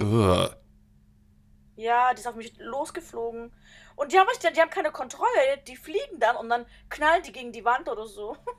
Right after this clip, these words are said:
Speaker 1: <laughs> Ja,
Speaker 2: Oder
Speaker 1: okay.
Speaker 2: gegen Menschen oder so.
Speaker 1: Ja.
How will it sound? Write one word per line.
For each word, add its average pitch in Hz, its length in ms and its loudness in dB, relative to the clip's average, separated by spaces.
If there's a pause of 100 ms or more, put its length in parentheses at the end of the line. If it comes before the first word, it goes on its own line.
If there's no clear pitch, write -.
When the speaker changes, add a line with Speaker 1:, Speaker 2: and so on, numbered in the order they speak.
(1200)
Speaker 1:
<laughs> - 80 0 (1700)
Ja, 107 540 6 (160)
Speaker 2:
Oder 370 100 6
Speaker 1:
okay. 370 40 -2
Speaker 2:
gegen 349 260 4
Menschen 349 500 4
oder 320 300 2
so. 330 60 -2
Speaker 1:
Ja. 220 340 6